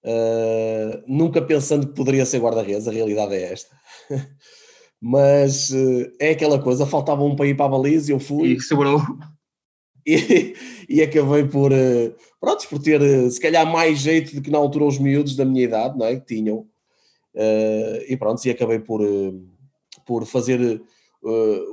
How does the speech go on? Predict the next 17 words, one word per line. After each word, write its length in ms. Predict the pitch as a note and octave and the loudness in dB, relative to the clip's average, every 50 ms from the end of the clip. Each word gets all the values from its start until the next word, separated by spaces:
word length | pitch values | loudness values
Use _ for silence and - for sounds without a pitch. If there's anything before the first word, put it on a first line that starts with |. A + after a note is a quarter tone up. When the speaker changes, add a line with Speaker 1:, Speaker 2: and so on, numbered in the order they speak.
| A2+ A#2 - _ _ _ | -12 -14 -16 _ _ _
Speaker 1:
o, 380 | - A#2+ A#2 A#2 G#2+ G#2 A2+ A2 | -12 -10 -10 -8 -8 -8 -10 -10
os 100 | G2+ A2+ | -6 -4
infantis, 720 | B2+ A#2+ - C3+ A#2 G#2 B2 B2 D3+ - - - - _ _ - B2+ A2+ G#2+ | -4 -2 -2 -2 -2 0 0 -2 -2 -2 -6 -10 -16 _ _ -16 -14 -14 -14
que 80 | - B2 | -6 -2
na 80 | C3 | 0
altura 240 | C3 B2+ - C#3 C#3 | 0 0 0 0 0
era 140 | C3+ C3 C3 | 2 2 2
o, 160 | C3 C3+ C3 | 2 2 2
era 120 | C3+ C3 C3 | 2 2 4
o 60 | C3+ | 4
Oscar 340 | C#3 C3 - - C#3 B2+ B2+ | 2 2 0 -2 -2 -2 0
Marques 440 | B2+ B2+ B2+ B2 A#2+ - B2 A2+ | 0 0 -2 -2 -4 -6 -8 -6
e, 60 | B2 B2+ | -6 -4
e 200 | A2+ A#2+ A#2+ A#2+ | -2 -2 -2 -2
o 80 | A#2 | -4
Sr. 160 | - - B2 | -4 -4 -2
Horácio, 580 | A#2+ A#2 A2 G#2+ A2 A2+ A2+ - - B2 B2+ | 0 0 2 2 0 0 -2 -6 -10 -14 -14